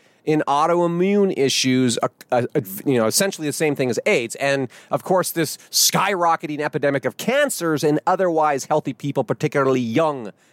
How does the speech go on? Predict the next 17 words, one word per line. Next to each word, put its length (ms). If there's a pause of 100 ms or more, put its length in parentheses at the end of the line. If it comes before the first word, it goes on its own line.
(140)
healthy 480 (260)
people. 480 (320)
Now, 160
I've, 300 (200)
I've 200
pointed 380
this 200
out 240
before, 640 (280)
uh, 140
particularly 880
back 300
in 140
Torch 220
Report 320
two 160
twenty, 520